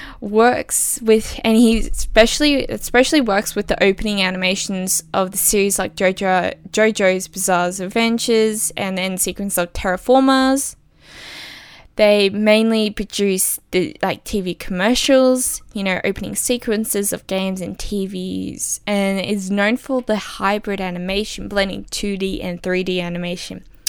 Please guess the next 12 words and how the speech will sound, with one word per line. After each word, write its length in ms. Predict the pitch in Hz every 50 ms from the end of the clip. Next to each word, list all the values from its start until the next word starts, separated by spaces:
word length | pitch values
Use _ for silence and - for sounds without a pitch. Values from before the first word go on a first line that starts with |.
| - - - - - - - -
Had 220 | - - - 254 -
that 160 | 320 311 285
embraced 600 | 262 233 220 - 202 208 208 - - - - - - - - - - -
Japanese 560 | - - 185 - - - 208 196 190 185 -
culture, 500 | - - - 175 196 - - - - - - - -
but 200 | - 196 - - -
ha-, 240 | - - - 214 -
had 220 | 196 - 220 220
that 280 | - 247 226 - - - - - - - - - -
obviously 760 | 202 190 202 202 - - - 196 190 185 185 185 180 180 196 _ -
that 280 | - 185 185 - - - _ - - - - - - - - - - - - _ -
lone, 760 | 190 190 190 190 190 190 196 196 196 190 180 180 202 202 -